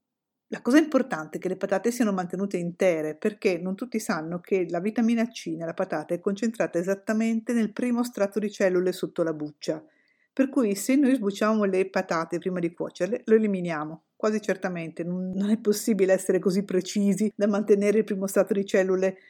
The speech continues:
sulla superficie della, della patata sotto la buccia. Quindi cuocere le patate con la buccia e pelarle dopo è il modo migliore per evitare di perdere la vitamina C.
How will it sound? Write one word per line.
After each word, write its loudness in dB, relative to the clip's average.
sulla 2
superficie -2
della, 0
della -2
patata 0
sotto -4
la -2
buccia. -8
Quindi 2
cuocere 2
le -4
patate 0
con 0
la 2
buccia -4
e -2
pelarle -2
dopo -6
è -6
il 0
modo 0
migliore 2
per -2
evitare -2
di -6
perdere -2
la -4
vitamina -10
C. -18